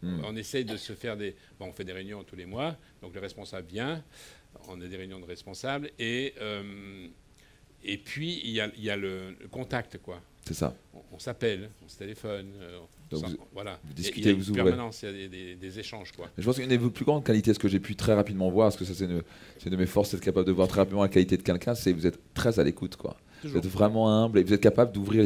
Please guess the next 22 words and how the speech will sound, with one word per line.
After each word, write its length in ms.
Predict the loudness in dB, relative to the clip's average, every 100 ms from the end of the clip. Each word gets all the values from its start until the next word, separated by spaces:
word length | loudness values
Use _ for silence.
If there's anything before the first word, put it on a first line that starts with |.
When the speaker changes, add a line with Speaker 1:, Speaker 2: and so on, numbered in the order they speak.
| 6
Speaker 1:
vous 80 | 4
n'êtes 140 | 4
pas 140 | 8 8
dans 120 | 8
le, 220 | 6 4 0 -20 -20 -20 -8
euh, 100 | -6 -6 -10 -10 -10 -10
parce 100 | 0
que 80 | 0
souvent 260 | 2 6
un 160 | 6 8
homme 160 | 6 8
peut 120 | 8
avoir 200 | 10 8
ça, 220 | 8 6
souvent 240 | 6 0
c'est 120 | 2 4
un 120 | 4
homme, 140 | 4
ça 80 | 2
peut 60 | 2
être 100 |
ce 80 | 2